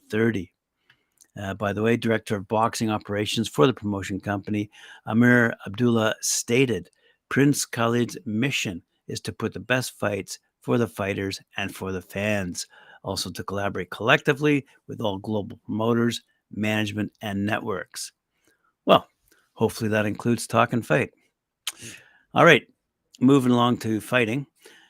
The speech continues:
It seems like Oscar De La Hoya and Ryan Garcia are not getting along these days, um, because Oscar De La Hoya, as you know, attempted to put Ryan Garcia together with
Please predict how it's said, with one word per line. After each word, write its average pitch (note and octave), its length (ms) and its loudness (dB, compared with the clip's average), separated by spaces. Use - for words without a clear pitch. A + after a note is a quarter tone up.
It A#2+ 160 -4
seems D3 360 2
like C3 200 0
Oscar B2 320 -2
De A#2+ 120 -2
La A2+ 160 -2
Hoya C3 380 0
and A#2 160 -4
Ryan A2+ 220 0
Garcia A#2 460 -2
are G2+ 40 -4
not G#2 220 -6
getting G2+ 300 -6
along G#2 280 -8
these G2+ 220 -6
days, G2 420 -6
um, A2 640 -2
because A#2+ 420 0
Oscar B2 340 -4
De A2+ 160 -2
La G#2 80 0
Hoya, A2+ 300 0
as G2+ 240 -8
you F#2+ 80 -8
know, G#2 220 -6
attempted G#2 440 -10
to - 140 -20
put - 240 -4
Ryan G#2+ 220 -4
Garcia G2+ 340 -6
together G2+ 500 -6
with G#2 240 -6